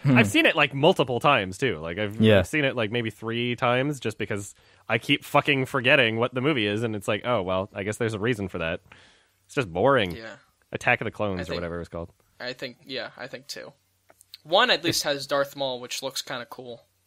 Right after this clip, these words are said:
Speaker 3: <laughs>
Speaker 2: The double lightsaber?
Speaker 3: Yeah, at least that's
Speaker 2: <laughs> It's a
Speaker 3: neat.
Speaker 2: little, it's kind of funny.
Speaker 3: Yeah.
Speaker 2: It'd be
Speaker 3: Some,
Speaker 2: so easy to
Speaker 3: there's
Speaker 2: hurt
Speaker 3: some, like,
Speaker 2: yourself.
Speaker 3: funny, cool things in there.
Speaker 2: Man.
Speaker 3: And two is just fucking awful. Two is so boring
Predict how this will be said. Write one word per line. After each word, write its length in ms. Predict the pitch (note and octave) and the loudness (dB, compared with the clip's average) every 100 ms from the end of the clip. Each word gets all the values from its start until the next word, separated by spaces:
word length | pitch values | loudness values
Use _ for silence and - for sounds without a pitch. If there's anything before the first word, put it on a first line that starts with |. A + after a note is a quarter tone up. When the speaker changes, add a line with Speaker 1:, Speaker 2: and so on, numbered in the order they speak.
| _ _ - | _ _ -12
Speaker 3:
<laughs> 240 | - - | -12 -8
Speaker 2:
The 200 | A3+ D#3 | 2 4
double 260 | F3+ F3+ F#3 | 6 8 10
lightsaber? 680 | F#3 E3 E3 F#3+ F3 F#3 F#3+ - - - _ - - - | 10 8 6 6 8 10 8 4 -12 -18 _ -20 -18 0
Speaker 3:
Yeah, 320 | G#3 F#3 D3+ | 6 8 8
at 80 | D#3 | 6
least 220 | A#3 - | 6 6
that's 180 | F3 F#3 | 8 8
Speaker 2:
<laughs> 120 | D#3 | 6
It's 0 | |
a 120 | C#3+ | 6
Speaker 3:
neat. 60 | G#3 | 8
Speaker 2:
little, 340 | G#3+ F#3 C3+ - - | 8 8 6 -2 -6
it's 100 | - | 2
kind 160 | F#3+ | 4
of 60 | D#3 | 4
funny. 420 | - C#3+ B2+ A2+ - _ _ _ _ _ _ | 4 4 6 2 -4 _ _ _ _ _ _
Speaker 3:
Yeah. 400 | F#3 F#3+ D#3+ B2+ C3+ _ - | 0 4 4 0 -8 _ -4
Speaker 2:
It'd 80 | C3+ | -2
be 80 | |
Speaker 3:
Some, 220 | C3 D3 C#3+ | 2 4 6
Speaker 2:
so 40 | |
easy 220 | C3+ C3+ | 6 6
to 60 | C3 | 4
Speaker 3:
there's 120 | A2+ | 4
Speaker 2:
hurt 120 | B2+ | 4
Speaker 3:
some, 60 | C#3 | 2
like, 100 | D3 | 2
Speaker 2:
yourself. 260 | B2 G2+ G2+ | 4 4 4
Speaker 3:
funny, 400 | D#3 D3+ D3+ C#3+ | 2 0 -4 -6
cool 260 | - D3 C#3+ | -10 -8 -8
things 380 | C#3+ C#3 C3 | -8 -8 -8
in 100 | C3 | -12
there. 260 | A#2 A#2 A#2 - _ - | -12 -12 -14 -20 _ -2
Speaker 2:
Man. 280 | A#2+ C3 G#2+ | 2 4 4
Speaker 3:
And 60 | |
two 200 | F3+ F#3+ | 2 0
is 120 | C#3+ - | 0 -2
just 200 | C3+ - | -2 -4
fucking 420 | - D3 - B2 _ B2+ | -2 -2 -4 -20 _ -6
awful. 460 | C3 C#3 - - _ _ - _ _ | -6 -6 -10 -20 _ _ -20 _ _
Two 160 | - E3 | -12 -4
is 100 | C3+ | 0
so 380 | - - D#3+ | 2 4 2
boring 540 | D3+ C#3+ C#3+ C#3 A#2 | 0 -4 -4 -4 -8